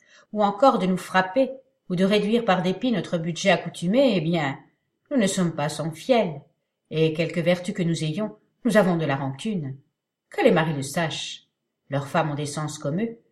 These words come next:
elles voient, elles sentent, elles ont un palais pour le doux comme pour l'aigre, ainsi que les maris. Qu'est-ce donc qui les fait agir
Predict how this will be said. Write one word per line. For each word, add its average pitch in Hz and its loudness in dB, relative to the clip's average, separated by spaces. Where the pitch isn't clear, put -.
elles 143 0
voient, 220 -4
elles 135 0
sentent, - -6
elles 170 2
ont 185 0
un 190 4
palais 190 4
pour 220 -2
le 185 0
doux 175 -2
comme 160 0
pour 156 -6
l'aigre, 165 -6
ainsi 320 -2
que 220 -2
les 180 2
maris. 127 -2
Qu'est-ce 220 -2
donc 196 0
qui 175 -6
les 160 -2
fait 160 0
agir 170 0